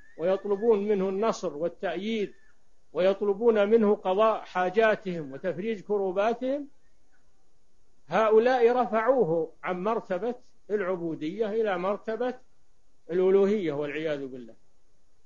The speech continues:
ولهذا قال صلى الله عليه وسلم: "لا تطروني"، يعني لا تغلوا في مدحي،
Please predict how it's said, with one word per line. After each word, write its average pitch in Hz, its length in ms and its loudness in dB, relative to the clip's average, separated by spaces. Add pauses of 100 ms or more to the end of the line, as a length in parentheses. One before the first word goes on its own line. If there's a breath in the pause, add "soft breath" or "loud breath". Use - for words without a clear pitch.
(260)
ولهذا 226 540 4
قال 226 360 2
صلى 220 180 -2
الله 220 320 2
عليه 202 360 0
وسلم: 226 680 -4 (440)
"لا 240 260 -2
تطروني"، 220 760 0 (400)
يعني 160 280 -8
لا 240 160 2
تغلوا 214 460 0
في 180 180 -4
مدحي، 180 500 -4